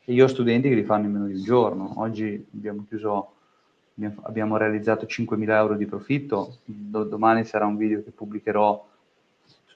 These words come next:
nostro canale di, di YouTube, però io ho studenti che vi fanno in meno di un giorno. Voglio farti un altro regalo.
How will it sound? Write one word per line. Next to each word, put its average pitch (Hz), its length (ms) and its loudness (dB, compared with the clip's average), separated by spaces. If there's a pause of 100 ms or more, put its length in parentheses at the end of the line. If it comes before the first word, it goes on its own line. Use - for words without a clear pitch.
nostro 104 260 -6
canale 104 400 -2
di, 101 320 -2
di 104 340 -8
YouTube, 104 500 -2 (240)
però 117 200 4
io 113 140 6
ho 110 40 2
studenti 110 400 -2
che 104 60 -2
vi 101 60 0
fanno 107 220 0
in 104 60 0
meno 101 140 0
di 95 80 -6
un 95 80 -6
giorno. 101 420 0 (2000)
Voglio 151 160 6
farti 135 280 6
un 123 60 10
altro 117 180 4
regalo. 95 580 2